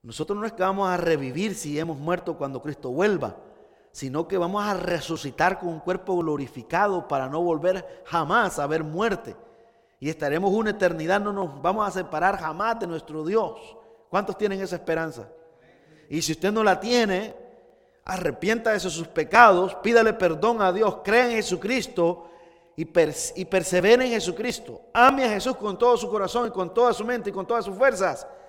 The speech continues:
Y de esa forma usted será salvo, porque la Biblia lo dice, que si crees en Jesús con todo tu corazón y te arrepientes de tus pecados, Dios te justifica, te absuelve de toda culpa.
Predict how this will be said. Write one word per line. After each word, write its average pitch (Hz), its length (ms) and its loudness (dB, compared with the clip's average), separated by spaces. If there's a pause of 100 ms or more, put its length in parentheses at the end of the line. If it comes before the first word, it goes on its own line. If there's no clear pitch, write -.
(720)
Y 123 100 -6
de 139 140 0
esa 156 180 -2
forma 151 340 -2
usted 127 180 -10
será 127 240 -6
salvo, 123 400 -8
porque 117 360 -12
la 113 140 -6
Biblia 147 300 -4
lo 131 120 -4
dice, 127 400 -8 (1120)
que 135 120 -8
si 127 220 -8
crees 175 460 0
en 160 140 -6
Jesús 151 300 -6
con 131 280 -10
todo 190 240 6
tu 175 120 -6
corazón 147 840 -2
y 139 100 -8
te 139 140 -4
arrepientes 151 580 -4
de 143 80 -10
tus - 220 -16
pecados, 196 680 0 (520)
Dios 123 600 -4
te 113 100 -10
justifica, 113 680 -16 (360)
te 120 80 -6
absuelve 135 500 -4
de 120 80 -6
toda 127 320 -4
culpa. 123 300 -10